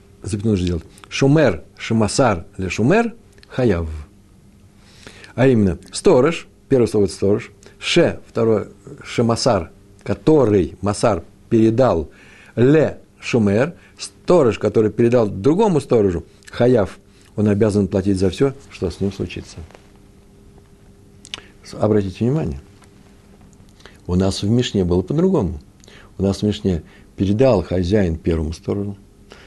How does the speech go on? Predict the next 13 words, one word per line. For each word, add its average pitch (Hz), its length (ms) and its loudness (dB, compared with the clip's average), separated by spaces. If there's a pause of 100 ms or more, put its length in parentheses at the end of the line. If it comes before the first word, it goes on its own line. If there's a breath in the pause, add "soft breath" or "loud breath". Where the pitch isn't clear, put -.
(380 loud breath)
первый 120 260 4
сторож 87 320 -4
передал 101 320 -2
второму, 82 580 -6 (520 loud breath)
и 98 80 -4
первый 139 500 2
свободен 101 540 0
полностью. 98 580 -4 (1160)
Так - 200 -2
мы 127 100 2
вывели 107 320 0
с 82 140 -10
вами. 78 240 -8